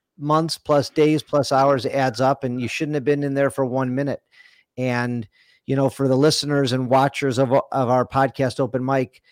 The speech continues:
we've had numerous people on the show. And the thing that I'm struck with, and that I think our listeners and viewers are gonna be struck with, is there are so many similarities.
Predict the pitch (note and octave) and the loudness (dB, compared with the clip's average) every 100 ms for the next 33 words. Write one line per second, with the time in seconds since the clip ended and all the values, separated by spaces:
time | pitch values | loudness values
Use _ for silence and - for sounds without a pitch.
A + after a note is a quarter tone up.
0 | _ - C#3+ C3 C#3 B2 - _ - C3 | _ -6 -4 2 2 0 -6 _ -8 -4
1 | C#3+ E3 E3 D3+ C#3 - D#3 C3+ C3+ C3 | 0 0 2 0 -2 -6 -6 -4 -2 -2
2 | C3 B2+ - D3+ C#3+ B2 A2 - _ _ | -2 -6 -2 0 2 2 -2 -8 _ _
3 | _ _ - C3+ B2+ C3+ - - C#3 - | _ _ -6 -2 -2 -6 -10 -8 -8 -4
4 | F3 F#3+ E3 C3 A#2+ - D#3+ E3 - A#2 | -2 0 2 0 -2 -4 0 0 0 -2
5 | G#2 B2 A#2+ A#2+ A#2+ C#3+ B2 A#2+ C3+ - | -2 -4 -2 -2 -2 -4 -2 -2 -2 -4
6 | C3 A2 G#2 B2+ C3 A2+ A2+ A2 G#2+ - | -6 -6 -6 -4 -4 -4 -6 -6 -8 -4
7 | D3 C#3 A2+ A#2+ G#2+ - - _ D3+ D3 | -4 -4 -6 -6 -8 -12 -20 _ 2 4
8 | C3+ - - - F#3+ A#3 A3 F3+ - - | 2 0 -4 -2 0 0 -2 -2 -4 -4
9 | F3 D#3 C3 B2+ C3+ C#3 A#2+ E2 - - | -2 0 0 2 2 2 -2 -6 -12 -12
10 | - | -12